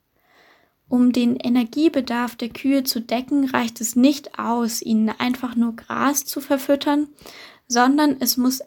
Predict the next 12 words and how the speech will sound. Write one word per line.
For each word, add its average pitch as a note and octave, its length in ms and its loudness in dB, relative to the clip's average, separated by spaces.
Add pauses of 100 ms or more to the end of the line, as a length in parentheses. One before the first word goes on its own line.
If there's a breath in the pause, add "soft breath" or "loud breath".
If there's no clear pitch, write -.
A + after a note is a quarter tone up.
extra C4 500 -4
Kraftfutter B3 800 -6
beigemischt A3 720 -2
werden, G#3+ 380 -2 (360 loud breath)
das - 220 -6
die - 140 -6
Kühe D4 340 4
natürlicherweise B3+ 1160 2 (340 loud breath)
eigentlich A#3 640 2
nicht A#3 420 0
gut A3+ 300 -4
vertragen. A3+ 760 -6